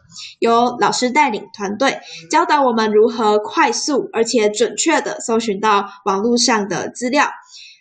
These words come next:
而这个快速且准确搜寻资料的能力，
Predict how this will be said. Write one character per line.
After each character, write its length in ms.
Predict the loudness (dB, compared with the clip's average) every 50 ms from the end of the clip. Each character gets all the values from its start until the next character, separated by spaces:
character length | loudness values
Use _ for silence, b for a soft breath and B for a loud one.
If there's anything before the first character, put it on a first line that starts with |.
| B B _ _ _
而 140 | -2 -2 0
这 160 | 2 2 4
个 160 | 4 2 2
快 260 | 0 -2 0 0 0
速 220 | 0 0 -2 -2 0
且 240 | 0 0 0 0
准 260 | 0 0 -2 -2 -2 -2
确 220 | 0 0 2 2
搜 240 | 2 2 0 0 0
寻 220 | 0 0 -2 0
资 120 | 0 0 2
料 160 | 2 2 2
的 120 | 0 -2
能 200 | -4 -4 -4 -4 -2
力， 260 | -4 -4 -4 -6